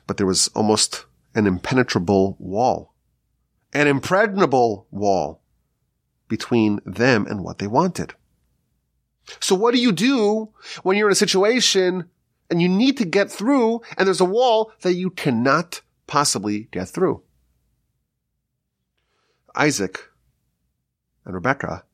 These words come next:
found another way in. "Vaye'etar Yitzchak." He prayed, but again, the word also means to dig.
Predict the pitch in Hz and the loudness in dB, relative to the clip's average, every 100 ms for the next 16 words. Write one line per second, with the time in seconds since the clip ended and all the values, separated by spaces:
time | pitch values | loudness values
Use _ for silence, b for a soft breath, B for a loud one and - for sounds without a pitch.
0 | _ - - 101 123 - 107 95 90 92 | _ -12 -4 -2 -2 -2 -4 -2 -2 -2
1 | 101 95 90 87 - 165 175 104 80 - | -2 -2 -4 -4 0 2 4 4 0 -6
2 | _ B B B B 92 107 110 113 123 | _ B B B B 0 0 2 0 0
3 | 113 - 147 160 160 156 - - 202 - | -4 -4 2 2 4 2 0 -6 -6 -8
4 | - - _ _ _ - 117 208 214 135 | -14 -20 _ _ _ -8 -2 2 2 0
5 | - _ _ _ - 113 117 123 117 104 | -8 _ _ _ 0 0 0 0 2 2
6 | 135 143 135 _ _ 147 180 123 110 117 | 2 2 0 _ _ 0 0 0 2 0
7 | 113 - 135 117 - 185 170 104 - | -2 -4 -4 -4 2 4 4 0 -14